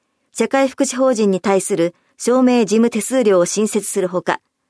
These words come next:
低炭素建築物、新築等計画認定申請手数料等にかかる規定を整備するものです。手数料の額。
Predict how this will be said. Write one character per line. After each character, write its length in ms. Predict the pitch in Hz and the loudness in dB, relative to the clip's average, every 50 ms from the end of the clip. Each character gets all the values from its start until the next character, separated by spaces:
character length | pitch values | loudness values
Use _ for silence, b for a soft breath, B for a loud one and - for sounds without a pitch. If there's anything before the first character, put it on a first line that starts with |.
| _ _ _ _ _ _ - | _ _ _ _ _ _ -2
低 200 | - 262 269 262 | 0 2 2 2
炭 200 | 285 262 240 220 | 2 0 0 0
素 280 | - - 175 - - - | 0 0 -2 -2 -2 -2
建 200 | - 240 247 233 | 0 2 2 2
築 220 | - - - 226 | 0 -2 -2 -2
物、 380 | 185 185 - - - 175 - - _ _ - | 0 -2 -2 -2 -4 -4 -4 -4 _ _ -8
新 240 | - 247 254 254 | -2 0 0 0
築 200 | 247 - - - | 0 -4 -8 -8
等 320 | - - 240 220 180 - - - | -4 0 2 2 2 0 0 0
計 180 | 226 247 254 | 0 0 0
画 240 | 254 247 233 - 233 | 0 -2 0 0 2
認 220 | 220 220 226 220 | 2 2 2 0
定 340 | - - 214 202 196 - - | 0 0 0 2 2 0 0
申 220 | - - 240 254 254 | -2 -2 -2 -2 0
請 200 | - 247 240 233 | 0 0 0 0
手 120 | 240 233 | 0 -2
数 240 | - - 254 254 196 | -2 0 0 0 2
料 180 | 202 185 170 | 2 2 2
等 180 | 170 - 247 240 | 2 0 2 2
に 140 | 214 190 175 | 2 0 -2
か 140 | - 185 - | -4 -4 -2
か 80 | 208 | -2
る 80 | 196 170 | -2 -2
規 180 | - - - | -2 -6 -4
定 220 | - 208 202 196 185 | -2 0 2 4 4
を 160 | 185 - - | 2 2 0
整 200 | - - 240 233 | -4 -2 -2 0
備 120 | 202 175 175 | 0 -2 -2
す 140 | - 190 180 | -2 -2 0
る 80 | 180 | 0
も 80 | 170 170 | 0 0
の 80 | 175 170 | 0 0
で 140 | - 175 - | -2 -2 -4
す。 160 | - - _ _ _ _ _ _ _ _ _ _ _ _ _ _ _ _ _ _ _ _ _ _ _ | -6 -12 _ _ _ _ _ _ _ _ _ _ _ _ _ _ _ _ _ _ _ _ _ _ _
手 100 | - 226 | -2 0
数 240 | 226 - 277 294 262 | 0 0 0 0 2
料 220 | 214 202 190 175 | 4 4 2 2
の 100 | 170 165 | 2 0
額。 320 | - 190 190 - - - | 0 -2 -4 -4 -6 -6